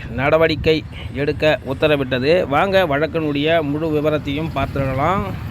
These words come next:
பட்டா பரிமாற்றத்திற்கு இரண்டு லட்சம் கொடுத்ததாக விதவை தொடர்ந்த புகாரில் சென்னை உயர்நீதிமன்றம் எஃப் ஐ ஆருக்கு உத்தரவு.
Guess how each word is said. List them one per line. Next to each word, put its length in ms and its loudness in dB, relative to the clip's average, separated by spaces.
பட்டா 440 2
பரிமாற்றத்திற்கு 920 -2
இரண்டு 320 2
லட்சம் 400 0
கொடுத்ததாக 760 2
விதவை 420 -2
தொடர்ந்த 380 -2
புகாரில் 580 2
சென்னை 340 -2
உயர்நீதிமன்றம் 800 -2
எஃப் 260 0
ஐ 120 2
ஆருக்கு 340 2
உத்தரவு. 460 -2